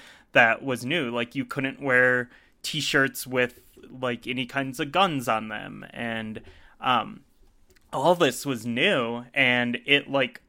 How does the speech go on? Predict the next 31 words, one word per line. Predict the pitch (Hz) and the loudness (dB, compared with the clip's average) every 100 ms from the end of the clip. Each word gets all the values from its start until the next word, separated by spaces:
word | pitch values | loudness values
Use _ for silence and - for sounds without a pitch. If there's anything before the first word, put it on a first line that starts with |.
| - | -6
and | 135 | -4
it | 120 | -4
happened | - 160 147 147 117 | -2 -2 -2 -4 -6
so | - 117 | -6 -8
suddenly, | - - 175 196 113 110 123 139 - _ - | -6 -6 -2 -4 -4 -8 -8 -10 -20 _ -4
um, | 127 113 110 113 120 _ - | -2 0 -2 -8 -14 _ -8
like, | 123 120 | -6 -4
it, | 117 _ - _ | -8 _ -20 _
and | 123 117 | -14 -10
it | 113 151 | -12 -8
would, | 120 120 117 _ | -10 -10 -20 _
you | 127 | -10
know, | 113 113 - | -10 -10 -8
happen | - 127 131 120 123 - | 0 2 2 -2 -4 -4
again, | 127 143 247 160 147 143 - - - - | 2 8 8 8 0 -6 -20 -20 -20 -2
uh, | 127 117 113 113 107 - | 2 4 2 0 -4 -8
you | - - | -12 -12
know, | 107 - | -12 -14
post, | - 123 117 - - 113 | -8 -6 -6 -10 -10 -8
uh, | 107 104 | -6 -8
post | - - - | -8 -8 -6
nine | 123 113 110 | -4 -4 -4
eleven, | 117 131 117 | -4 -4 -4
but | 110 - | -6 -6
there | 117 | -6
was | 110 | -6
suddenly, | - - 131 123 120 | -8 -2 -2 0 -4
like, | 113 117 - | -4 -8 -8
all | - 117 117 | -4 -4 -2
this, | 117 - - | -6 -8 -12
like, | - - | -14 -16